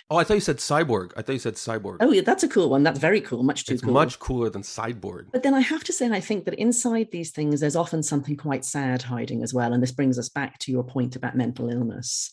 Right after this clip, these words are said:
Speaker 2: So they're generally a mixture of identity and sexuality. And often they will say grey sexual or asexual or demi something, demi-romantic,
Speaker 1: Right.
Speaker 2: demisexual.
Speaker 1: Yeah.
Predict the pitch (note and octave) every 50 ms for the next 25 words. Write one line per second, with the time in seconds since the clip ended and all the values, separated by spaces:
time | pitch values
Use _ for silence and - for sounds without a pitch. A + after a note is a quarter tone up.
0 | - - - - - - - _ _ - - - G3 F3 E3+ E3 D#3+ D#3 D3 -
1 | - - F3+ E3+ D#3+ F#3+ F#3+ G#3+ A#3 A#3 G#3 G3 F3+ F3 F3 F#3+ - - - -
2 | - - F3 E3+ D#3 D3+ D3+ D3+ D3 C#3+ D3 D3+ D3+ D3 - D#3 C#3+ - - C3
3 | C3 B2+ B2 B2 B2+ C3 B2+ - - C#3 - - - C3+ C3 B2+ B2+ B2+ B2 B2
4 | B2 A2 G#2+ G#2 G#2+ A#2 - - - - C#3+ C3+ C3 C3 C3+ C3 B2 B2 - -
5 | E3+ F3+ - - G#3+ G3+ E3+ D#3+ D3+ C#3+ C#3 C#3 C3+ - - D3 C#3 C3 B2 B2
6 | B2 A#2+ A#2+ - C#3+ C#3+ C#3 C#3+ C#3 C#3 C3+ - - B2+ - - - - - A#2
7 | A#2 A2 G#2+ A2+ A2+ A2 - - C#3 C#3 C3 C3 B2+ B2+ - B2 - - - -
8 | - C3 A2+ A2+ A2 A2 A#2 A2 A#2 A#2 - - - C3 A#2+ A#2+ B2 A#2 A2+ D#3
9 | C#3 C3+ C3 A#2+ A2+ B2 B2 - A#2 A2+ A2 - - G2+ A2 B2 B2 D3 C#3 C3+
10 | C3 A#2+ A#2 A#2 A#2+ A#2+ A#2+ B2 C3 C3 - - - G#2 - C#3+ C#3 C3+ B2+ B2+
11 | - A#2+ - - A2 G2+ F#2+ - - -